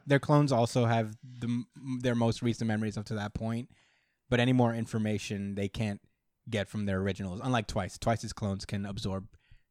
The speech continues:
the information from what they see and hear and relay it back to the original. Uh, but anyway, they get interrupted by this weird, oh, it's one of, uh,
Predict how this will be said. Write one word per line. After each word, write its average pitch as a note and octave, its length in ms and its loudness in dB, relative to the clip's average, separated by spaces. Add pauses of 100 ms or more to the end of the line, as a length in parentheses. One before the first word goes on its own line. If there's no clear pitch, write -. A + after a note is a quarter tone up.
(280)
the G#2+ 180 0
information G#2+ 480 -2
from G#2 160 -6
what G2 160 -2
they F#2+ 120 -4
see G#2 200 -6
and G2 80 -4
hear G2 280 -2
and F#2+ 260 -4
relay F#2 240 -6
it F2+ 100 -10
back F#2 180 -8
to - 120 -16
the F#2 100 -10
original. F#2 420 -10 (1080)
Uh, G2 320 -2 (800)
but D#3 120 8
anyway, G2 360 2 (320)
they D#3+ 120 8
get C3+ 140 6
interrupted A#2 460 2
by A#2+ 160 8
this A2+ 220 2
weird, F3 540 6
oh, A#2+ 360 8
it's C3 360 -4
one C#3 140 6
of, C3 120 2
uh, A#2 300 6